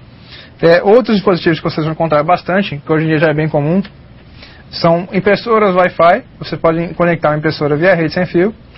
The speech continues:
E câmeras, é, digitais também, sem, com rede sem fio, que vocês conectam à rede, passam as imagens, imprimem as fotos, tudo através da rede sem fio. Funciona cada um em um canal,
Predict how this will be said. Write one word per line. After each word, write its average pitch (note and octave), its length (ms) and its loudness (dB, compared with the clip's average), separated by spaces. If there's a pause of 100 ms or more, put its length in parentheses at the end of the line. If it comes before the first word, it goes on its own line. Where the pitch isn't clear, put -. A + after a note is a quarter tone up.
(320)
E G3+ 100 -2
câmeras, G#3 760 2 (100)
é, D#3 760 0
digitais D#3 460 0
também, D3 240 -4
sem, D3 240 -8 (120)
com E3 580 -2 (540)
rede D3 220 0
sem F#3+ 140 0
fio, F3+ 260 2
que - 60 -18
vocês F#3 200 -4
conectam F#3+ 400 0
à F#3 60 2
rede, E3+ 280 2
passam D#3 320 0
as D#3+ 60 -2
imagens, D3 680 0 (140)
imprimem D3+ 360 -2
as D#3+ 140 0
fotos, F3 440 -2 (1400)
tudo G3+ 220 2
através F#3 260 2
da F3 80 2
rede F3 140 -2
sem G3+ 100 -2
fio. C3 240 -8 (100)
Funciona E3 300 -4
cada E3 220 2
um D3+ 100 -2
em D3+ 40 -2
um D3+ 80 -4
canal, F3 580 0